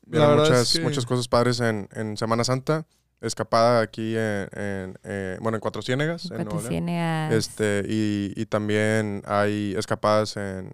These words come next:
Speaker 2: en España. Este, para que también ahí
Speaker 3: Hasta en
Speaker 2: las
Speaker 3: Corea
Speaker 2: chequen.
Speaker 3: hay.
Speaker 2: En Corea.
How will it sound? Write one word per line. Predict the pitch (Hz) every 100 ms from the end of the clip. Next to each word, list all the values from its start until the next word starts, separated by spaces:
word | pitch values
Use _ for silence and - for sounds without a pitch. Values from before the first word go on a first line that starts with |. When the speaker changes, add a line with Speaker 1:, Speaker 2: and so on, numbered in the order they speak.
| -
Speaker 2:
en | - 104
España. | 101 117 147 151 _ _ _ _ _
Este, | 107 - 120
para | 110 107
que | 104
también | 98 98 98
ahí | 98
Speaker 3:
Hasta | 185 - 190
en | 185
Speaker 2:
las |
Speaker 3:
Corea | - 185 185 196 180 170
Speaker 2:
chequen. | 165 151 -
Speaker 3:
hay. | 110
Speaker 2:
En |
Corea. | 104 101 104 113